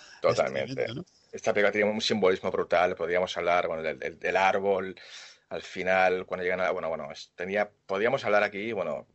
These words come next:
Speaker 1: una media hora, si quieres,
Speaker 2: Y
Speaker 1: más
Speaker 2: de
Speaker 1: otro día.
Speaker 2: ranking de películas, algún día haremos un ranking de películas, hombre, que no esté incluida Gladiator, hombre, pues me parece mal. <laughs> Digo por la parte que me toca, que me encanta, ¿no? Pero bueno,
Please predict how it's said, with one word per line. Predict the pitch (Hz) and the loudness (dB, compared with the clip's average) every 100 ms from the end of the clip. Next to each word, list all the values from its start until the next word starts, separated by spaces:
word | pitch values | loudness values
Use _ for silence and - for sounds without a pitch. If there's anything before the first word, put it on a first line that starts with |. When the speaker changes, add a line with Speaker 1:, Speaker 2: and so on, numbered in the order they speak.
| - | -6
Speaker 1:
una | 120 107 | -2 0
media | 107 90 | 2 0
hora, | 80 - | 0 -4
si | 82 | -6
quieres, | 85 - | -8 -2
Speaker 2:
Y | 151 | 0
Speaker 1:
más | 139 | 2
Speaker 2:
de | |
Speaker 1:
otro | 139 139 | 2 2
día. | |
Speaker 2:
ranking | 147 147 165 | 2 0 -2
de | 160 | -2
películas, | 160 160 - 175 170 | 0 0 2 2 4
algún | 180 180 | 2 4
día | 170 | 4
haremos | 156 139 | 2 -2
un | 139 | -4
ranking | 135 | -4
de | 131 | -4
películas, | 127 151 165 139 | -4 -2 0 0
hombre, | 143 147 | 0 -2
que | 131 | -2
no | |
esté | 139 165 | -2 -2
incluida | 143 151 151 | 0 2 4
Gladiator, | 147 147 143 156 151 147 139 | 4 4 4 2 2 2 2
hombre, | 135 147 - | 0 -2 -4
pues | 117 | -6
me | 117 | -8
parece | 110 117 - | -6 -6 -6
mal. | 117 127 120 147 | -4 -4 -4 -4
<laughs> | 135 - - - - | 2 4 4 4 0
Digo | 208 - | 0 0
por | - 214 | 4 4
la | |
parte | 190 185 202 | 4 2 2
que | 185 | 2
me | |
toca, | 180 175 180 | 0 0 0
que | |
me | 160 | 0
encanta, | 120 131 143 120 | -4 -6 -6 -4
¿no? | 160 - - - - | -6 -8 -12 -12 -6
Pero | 123 127 | 0 2
bueno, | 131 104 | 2 -2